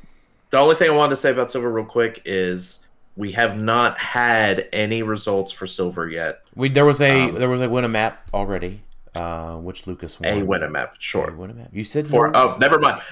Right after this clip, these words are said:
Speaker 1: Not any, you're right. You're absolutely right. We have a, um, like I said, a regional coming up.
Speaker 2: You
Speaker 1: It's
Speaker 2: do.
Speaker 1: just that what, that one win a map's not showing up on H C units, so that's why I haven't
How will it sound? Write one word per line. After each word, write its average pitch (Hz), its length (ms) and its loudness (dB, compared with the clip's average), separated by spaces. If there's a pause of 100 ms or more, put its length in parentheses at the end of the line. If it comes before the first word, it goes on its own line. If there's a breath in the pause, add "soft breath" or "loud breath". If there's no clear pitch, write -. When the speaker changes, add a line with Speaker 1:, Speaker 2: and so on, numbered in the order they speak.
Speaker 1:
Not 127 260 4
any, 120 160 2
you're 107 220 0
right. 101 260 2 (1040 loud breath)
You're 110 480 -2
absolutely 98 460 -2
right. 76 240 -6 (160)
We 95 180 -6
have 101 380 0
a, 98 320 0
um, 92 560 0 (720)
like 98 180 -2
I 95 60 2
said, 90 200 -4
a 90 40 -6
regional 92 420 -4
coming 87 320 -6
up. 80 240 -6 (960)
Speaker 2:
You 110 120 -2
Speaker 1:
It's 113 160 6
Speaker 2:
do. 196 80 6
Speaker 1:
just 175 260 2
that 170 220 4
what, 175 180 4
that 196 180 4
one 196 220 2
win 175 140 4
a - 20 2
map's 123 260 2
not 117 140 0
showing 123 380 -2
up 113 260 -2
on 92 540 -4 (680)
H 110 260 -6
C 104 80 -10
units, 92 420 -8
so - 40 -12
that's 98 220 -6
why 101 240 2
I 92 40 2
haven't 90 460 -2